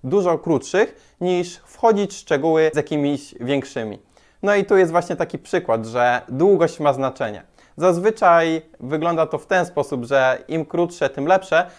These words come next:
ale nie jest to reguła. Oczywiście nie mówię, że to jest coś, co się sprawdza w stu procentach. Natomiast sam, jeżeli m-, pytasz mnie o moje doświadczenie, doświadczenia osób, z którymi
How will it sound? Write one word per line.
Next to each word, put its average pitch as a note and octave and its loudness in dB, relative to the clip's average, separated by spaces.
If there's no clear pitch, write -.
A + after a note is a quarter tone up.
ale E3 4
nie G#3+ 2
jest G3+ 2
to F3+ 4
reguła. C3 2
Oczywiście E3+ -4
nie D#3 -2
mówię, E3 0
że C3 -2
to D#3+ 0
jest D3+ -4
coś, E3+ -2
co D3 -8
się C#3+ -12
sprawdza C#3 0
w C3+ -4
stu F3 -4
procentach. C#3 -2
Natomiast D#3+ -2
sam, F3+ 2
jeżeli D3 0
m-, C#3+ -6
pytasz D#3+ -4
mnie B2 -2
o - -2
moje E3 0
doświadczenie, D3+ -4
doświadczenia C3+ -6
osób, C3+ -8
z - -20
którymi A#2+ -6